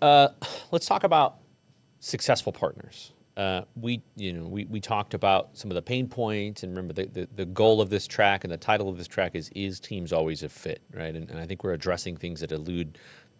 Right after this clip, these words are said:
to help you decide one way or the other if, if it is and when it is. Uh, successful partners that are out there that are, that are navigating this talk track,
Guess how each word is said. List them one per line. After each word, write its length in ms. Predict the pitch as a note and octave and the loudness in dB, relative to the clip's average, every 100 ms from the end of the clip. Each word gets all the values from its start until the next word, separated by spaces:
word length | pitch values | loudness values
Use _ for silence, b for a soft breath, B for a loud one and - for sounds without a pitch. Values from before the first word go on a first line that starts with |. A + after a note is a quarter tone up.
| _ | _
to 100 | G2 | -8
help 300 | F2+ F2 - | -4 -4 -4
you 80 | E2 | -12
decide 480 | - - F#2 E2+ D#2 | -8 -4 -2 -4 -4
one 220 | E2+ E2+ | -6 -2
way 180 | E2+ D#2+ | 0 0
or 140 | D#2+ | -2
the 180 | D#2+ F#2 | 0 4
other 260 | G2+ D#2+ | 4 2
if, 160 | D#2 - | -2 -8
if 160 | - D2+ | -12 -6
it 80 | E2 | -2
is 220 | G2 F2 | -2 -2
and 140 | D#2+ | -6
when 140 | E2+ A2 | -6 -6
it 80 | D2+ | -6
is. 360 | C#2 C2+ - _ B B B B B B _ | -8 -12 -16 _ B B B B B B _
Uh, 300 | G#2+ G#2+ G#2 - - - B B - _ _ _ _ _ | 4 6 4 2 -12 -20 B B -20 _ _ _ _ _
successful 440 | - C#3 - - | -6 2 2 2
partners 400 | D#3+ G2+ - F#2 | 0 0 -2 -6
that 100 | F2+ | -6
are 80 | F2+ | -4
out 180 | E2 - | -4 -4
there 180 | F#2+ F2 - | -6 -6 -2
that 140 | G2+ | 2
are, 320 | G2 G2 F#2 - b b b - | 4 4 4 0 b b b -10
that 140 | G#2 G2 | -4 0
are 280 | G2 F#2 F#2 _ - | 2 0 -4 _ -8
navigating 720 | G#2+ A2 A#2 A2 G#2 F#2+ F#2 | -2 0 2 2 2 0 -2
this 200 | F2 - | -4 -6
talk 260 | - F2 - | 2 2 2
track, 460 | - F2 - - | -4 -4 -4 -12